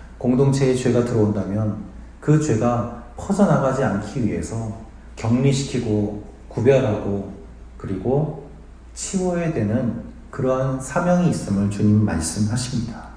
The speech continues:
"아, 나만 죄를 짓지 않으면 된다."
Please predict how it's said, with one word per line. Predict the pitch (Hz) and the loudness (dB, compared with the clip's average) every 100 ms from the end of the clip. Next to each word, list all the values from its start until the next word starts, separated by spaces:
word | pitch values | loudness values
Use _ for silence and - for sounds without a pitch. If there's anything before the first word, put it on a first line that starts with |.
| - - - - - - - - - - - | -20 -20 -20 -20 -20 -20 -20 -20 -20 -20 -6
"아, | 110 107 | 2 6
나만 | 107 131 147 | 8 8 8
죄를 | 143 135 139 | 8 8 8
짓지 | - - | 4 4
않으면 | 120 113 120 | 6 6 6
된다." | 113 98 95 - 123 107 - - | 4 0 -2 0 4 4 4 -4